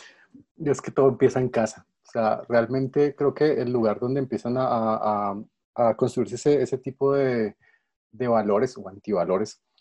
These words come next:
ese, es la, es la casa, porque es al final de cuentas donde uno empieza a entender cómo funciona el mundo. O sea, si uno de-, desde pequeño le han enseñado el valor del trabajo, el valor de llegar a obtener una, una cosa o un objeto, una obra o lo que sea que uno haga en la vida,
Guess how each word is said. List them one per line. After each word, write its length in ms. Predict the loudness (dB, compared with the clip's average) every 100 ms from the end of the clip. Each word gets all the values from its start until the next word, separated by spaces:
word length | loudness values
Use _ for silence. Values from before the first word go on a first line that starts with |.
| _ _
ese, 380 | -10 -4 -2 -2
es 120 | 0
la, 220 | 2 2
es 80 | 2
la 140 | 0 0
casa, 240 | -2 -2
porque 180 | -6 -8
es 160 | -10
al 140 | -8 -6
final 260 | -2 -2
de 100 | -2
cuentas 300 | -4 -4 -2
donde 280 | -2 -2 -2
uno 360 | -4 -4 -6 -6
empieza 440 | -10 -8 -4 -2 0
a 60 |
entender 460 | -2 -2 -2 -2 -4
cómo 180 | -6 -6
funciona 400 | -4 -6 -6 -8
el 100 | -4
mundo. 380 | -2 -2 -4 -10
O 400 | _ _ _ -4
sea, 260 | 0 0
si 180 | 0 -6
uno 340 | -6 -2 0 -2
de-, 300 | 0 0 0
desde 240 | -2 -4
pequeño 320 | -4 -2 -2
le 60 | -2
han 60 | -2
enseñado 360 | -4 -2 0
el 80 | 0
valor 260 | -2 -2 -4
del 160 | -8
trabajo, 460 | -2 0 0 -2 -8 _ _ _ _
el 80 | -2
valor 260 | -2 -2 -4
de 100 | 0
llegar 320 | 2 4 2
a 80 | 0
obtener 340 | -2 -6 -4
una, 300 | -4 -4 -6
una 260 | -6 -6 -4
cosa 500 | -2 -2 0 0 0
o 220 | -2 -4
un 280 | -4 -6 -8
objeto, 460 | -8 -8 -8 -4 -2
una 540 | -2 -4 -8 -6 0
obra 260 | 2 2 0
o 60 |
lo 80 | -2
que 100 | -6
sea 220 | -6 -6
que 100 | -2
uno 140 | -2 0
haga 160 | 0
en 80 | 2
la 100 | 2
vida, 240 | 2 -2